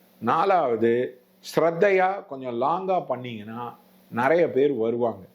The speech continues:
So, இதுதான் வைதீகத்துக்கு இருக்கக்கூடிய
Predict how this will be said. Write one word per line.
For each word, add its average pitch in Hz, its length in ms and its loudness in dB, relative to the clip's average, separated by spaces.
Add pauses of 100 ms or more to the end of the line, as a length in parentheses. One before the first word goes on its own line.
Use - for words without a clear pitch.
(160)
So, 127 300 0
இதுதான் 160 680 0 (380)
வைதீகத்துக்கு 175 840 -2
இருக்கக்கூடிய 127 1000 0